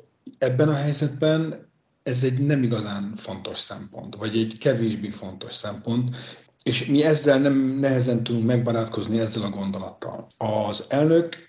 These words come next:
teljesen egyértelműen elmondta, és ezt sokszor elmondta, és megerősítette később is, hogy ebben a helyzetben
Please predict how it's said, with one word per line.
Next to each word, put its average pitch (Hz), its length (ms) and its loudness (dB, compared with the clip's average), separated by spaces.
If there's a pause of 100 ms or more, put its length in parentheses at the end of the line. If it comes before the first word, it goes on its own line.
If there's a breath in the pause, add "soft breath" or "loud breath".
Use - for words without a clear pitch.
(140)
teljesen 180 460 2
egyértelműen 117 840 0
elmondta, 120 440 0
és 113 160 -6
ezt 127 120 0
sokszor 117 500 0 (100)
elmondta, 110 680 -4 (340 loud breath)
és - 240 -4
megerősítette 123 880 0
később 120 500 0
is, 127 180 0
hogy 101 380 -6 (280)
ebben 113 280 0
a 131 80 2
helyzetben 139 720 2